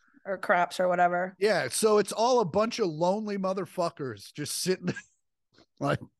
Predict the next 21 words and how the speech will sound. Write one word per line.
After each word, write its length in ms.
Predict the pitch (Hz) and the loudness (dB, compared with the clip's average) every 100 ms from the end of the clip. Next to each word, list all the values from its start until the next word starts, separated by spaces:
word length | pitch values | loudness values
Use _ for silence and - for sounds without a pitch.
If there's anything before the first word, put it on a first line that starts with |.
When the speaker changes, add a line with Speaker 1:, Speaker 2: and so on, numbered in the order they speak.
| _ _ _ _ _ _ _ _ _ | _ _ _ _ _ _ _ _ _
Speaker 2:
trying 360 | - 185 185 175 | 0 2 2 0
not 200 | 175 165 | -2 -2
to 80 | 156 | -4
talk 340 | 175 165 160 | 0 0 0
about 220 | 160 165 147 | 0 0 0
their 100 | 139 | -2
porn 340 | - 160 160 | 0 0 0
addictions. 800 | 135 127 110 - 107 92 - - _ - | -4 -6 -10 -10 -10 -12 -16 -20 _ -20
Speaker 1:
<laughs> 180 | - | -2
Speaker 2:
And, 1120 | 339 - 294 254 - 240 - - 294 311 156 156 | 0 0 0 -2 0 -2 -2 -8 -10 -4 0 2
like 100 | 147 | 2
Speaker 1:
Except 140 | 208 | 2
they're 160 | 214 220 | 2 2
all 120 | 208 | 4
watching 300 | 214 208 196 | 2 0 -2
porn 240 | 202 190 | -2 0
under 160 | 180 180 | -2 -4
the 100 | 175 | -4
table. 480 | 180 175 180 190 202 _ _ - | 0 0 0 -4 -8 _ _ -4
Speaker 2:
Oh, 220 | 208 220 160 | 2 4 4
yeah. 340 | 151 117 | 2 0